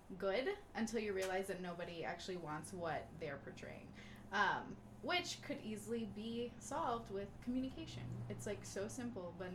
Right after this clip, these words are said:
nobody does it. So if you were just upfront and you were like, "Hey, I just wanna sleep with you," that would clear up so many things. But then, of course, people are like, "But if I tell them I wanna sleep with them, they're gonna leave." And it's like,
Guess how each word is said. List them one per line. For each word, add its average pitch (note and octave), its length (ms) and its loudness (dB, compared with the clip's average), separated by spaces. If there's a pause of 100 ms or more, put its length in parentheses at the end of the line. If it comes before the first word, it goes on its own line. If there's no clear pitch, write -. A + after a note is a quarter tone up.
nobody F3 640 -6
does D#3 220 -4
it. F2+ 160 -6
So F3 160 0
if G3 120 0
you A3+ 80 4
were A3+ 60 4
just G3+ 180 -2
upfront B3+ 360 4
and G3+ 100 0
you G#3+ 60 -2
were G#3+ 60 2
like, G3 180 2
"Hey, A3 300 2 (440)
I G#3 80 8
just G#3+ 140 4
wanna G#3 140 2
sleep A#3+ 240 0
with F#3 120 -2
you," F3 200 -2 (800)
that E3+ 260 4
would E3+ 160 2 (100)
clear F#3 240 0
up F3 140 0
so - 180 -6
many D#3+ 220 -6
things. A#2 320 -8
But G#3 100 0
then, G3+ 100 2 (140)
of G3+ 160 0
course, G#3 220 2
people G#3+ 240 0
are G#3+ 80 4
like, G#3+ 160 2
"But A#3 100 2
if A#3+ 100 0
I B3+ 80 2
tell B3+ 200 2
them C4 120 2
I B3+ 60 4
wanna A#3 160 0
sleep B3+ 160 -4
with C4 100 -2
them, G#3+ 140 0
they're G3+ 80 0
gonna G#3 220 -2
leave." F#3+ 300 -2 (160)
And G3 100 -2
it's G3 140 -4
like, F3+ 220 0